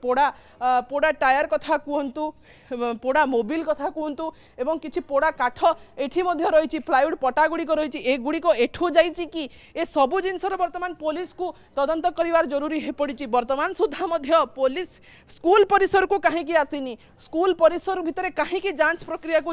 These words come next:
ଜୋରଦାର କରିନି? ହୁଏତ ସ୍କୁଲ ଭିତରେ ଆହୁରି କିଛି ମିଳିପାରେ। ସ୍କୁଲର ପଛପଟେ ଜଙ୍ଗଲ ଭଳିଆ ଏକ ବଡ଼ ଜଙ୍ଗଲ ରହିଛି, ଜଙ୍ଗଲ ଭଳିଆ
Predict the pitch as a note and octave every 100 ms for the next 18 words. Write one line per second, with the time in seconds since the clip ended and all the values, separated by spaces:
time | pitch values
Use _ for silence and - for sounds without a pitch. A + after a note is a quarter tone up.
0 | C4 C#4+ C#4 D#4 C#4+ C#4+ C4+ A#3 - -
1 | D4 E4 F#4+ - - E4+ D#4+ F4+ F4 C#4+
2 | F4 F4+ E4+ E4 D#4 D#4+ D4+ C#4 B3+ -
3 | - - E4 F4 F#4 F4+ C#4+ - D#4+ F4
4 | F#4+ B3 C#4 C4+ D#4 D#4+ D4+ D#4+ E4 D4+
5 | D#4+ D4+ - - G#3+ C4+ D4 D#4 - -
6 | A3+ C4+ C4+ C#4 E4+ F4+ E4 D#4 C4 B3
7 | C4+ C4+ D#4+ D4+ E4